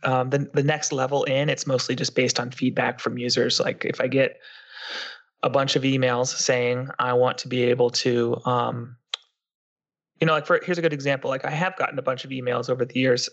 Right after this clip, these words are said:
saying, <clears throat> "I want to be able to change authors. I want to be able to," um, you know, uh, s-, other things I mentioned, like the post kind settings.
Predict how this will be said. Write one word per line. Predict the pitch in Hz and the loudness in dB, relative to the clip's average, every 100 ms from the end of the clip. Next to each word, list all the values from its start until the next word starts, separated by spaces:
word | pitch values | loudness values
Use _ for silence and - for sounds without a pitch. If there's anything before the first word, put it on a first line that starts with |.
| _ | _
saying, | - 139 131 127 127 _ - | 0 2 4 4 0 _ 0
<clears throat> | - 147 | 0 -2
"I | 131 | 4
want | 127 | 4
to | 123 | 2
be | 127 | 0
able | 123 | 2
to | - | 0
change | - 139 123 - | -2 0 0 2
authors. | 151 160 170 160 160 - - 143 - - - | 2 2 2 2 0 -6 -14 -14 -12 -12 -10
I | - | 0
want | 127 127 | 2 2
to | 123 | 2
be | 123 120 | 2 2
able | 117 123 | 4 0
to," | - 131 123 120 | 2 2 4 4
um, | 123 117 113 127 - _ _ _ _ _ _ - _ | 2 0 -2 -8 -12 _ _ _ _ _ _ -20 _
you | 139 | 2
know, | 131 123 131 | 4 2 2
uh, | 143 127 147 139 113 - - | 2 2 2 2 2 0 -6
s-, | - - - - 180 | -6 -8 -8 -12 -2
other | - 135 | 2 4
things | 131 143 | 4 2
I | 127 | 2
mentioned, | 127 127 123 | 2 0 0
like | 135 135 | -2 0
the | 131 135 135 - | 2 2 2 -2
post | - 147 135 - | 0 2 2 -2
kind | 139 135 135 131 151 - | 0 0 2 -2 -4 -4
settings. | - 135 135 135 135 | 0 2 0 -4 -6